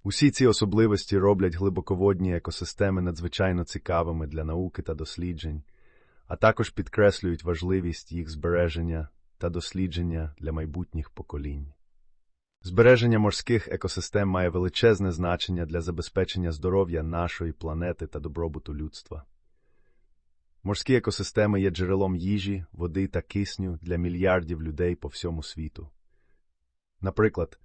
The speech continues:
коралові рифи, які є одним із найбільш різноманітних морських екосистем, забезпечують притулок для понад двадцять п'ять відсотків морських видів.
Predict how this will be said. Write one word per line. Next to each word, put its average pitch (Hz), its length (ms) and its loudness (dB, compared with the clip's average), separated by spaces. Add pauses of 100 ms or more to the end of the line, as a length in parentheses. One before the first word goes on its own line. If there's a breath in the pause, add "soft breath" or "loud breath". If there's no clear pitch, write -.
(360)
коралові 107 460 6
рифи, 101 360 2
які 87 220 -2
є 95 140 2
одним 92 280 0
із 87 100 -4
найбільш 90 440 -2
різноманітних 85 760 -4
морських 80 400 -8
екосистем, - 760 -4 (220)
забезпечують 98 760 0
притулок 98 480 -2
для 85 140 -4
понад 98 280 -2
двадцять 98 520 0
п'ять 95 320 0
відсотків 90 560 -6
морських - 460 -10
видів. 78 440 -10